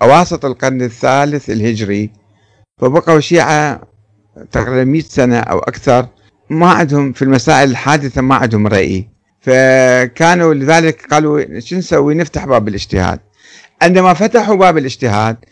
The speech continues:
راح الشيخ ال-، ال-، الطوسي كتب كتاب المبسوط في الفقه في القرن الخامس الهجري. المبسوط في الفقه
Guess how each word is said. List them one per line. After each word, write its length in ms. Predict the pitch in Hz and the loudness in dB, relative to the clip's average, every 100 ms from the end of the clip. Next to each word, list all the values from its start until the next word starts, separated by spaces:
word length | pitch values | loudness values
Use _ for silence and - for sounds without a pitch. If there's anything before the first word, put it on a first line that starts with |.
| _ _ - | _ _ 0
راح 240 | 160 208 | 2 4
الشيخ 340 | 190 - 170 147 | 0 0 0 0
ال-، 180 | 127 - | -6 -6
ال-، 260 | 101 107 98 | -4 -4 -4
الطوسي 680 | 95 - 131 110 123 113 110 _ _ | -4 0 0 0 -2 -2 -4 _ _
كتب 280 | - 185 170 | -2 0 0
كتاب 540 | 135 135 151 151 156 131 | -4 -10 -8 -4 -4 -2
المبسوط 880 | 147 160 143 120 - 170 185 - - _ _ _ | -4 -4 -4 -8 -4 2 4 4 0 _ _ _
في 80 | - | -2
الفقه 440 | 135 - 131 117 98 _ _ _ _ _ _ _ | -2 -2 -4 -4 -6 _ _ _ _ _ _ _
في 100 | - | -4
القرن 360 | 131 131 147 156 | -2 0 0 0
الخامس 520 | 127 143 160 151 113 | -2 0 0 -2 -6
الهجري. 460 | 98 95 92 82 - _ _ _ _ | -8 -8 -10 -14 -16 _ _ _ _
المبسوط 720 | 131 139 151 127 190 226 240 | -4 0 -2 -2 2 4 4
في 80 | - | 0
الفقه 500 | 160 160 - 123 127 | -6 -6 -4 -2 -2